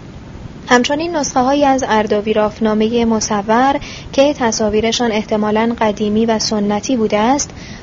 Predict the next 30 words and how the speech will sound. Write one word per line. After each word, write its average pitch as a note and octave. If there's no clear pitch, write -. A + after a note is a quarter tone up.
بویس B3
هزار A3
و A3
سیصد A3
و G#3+
هفتاد G#3+
و G#3
هفت، B3
صفحات D4
دویست A3
و A3+
شصت C#4+
و A#3
دویست A3
و A#3
شصت A3
و A3+
یک، G#3+
در B3
میان D4+
این F4+
کتاب‌ها D4
وجود G#3+
داشته G3+
و B3+
موجب A3
وحشت A3
از A3
عذاب A3
دوزخی G#3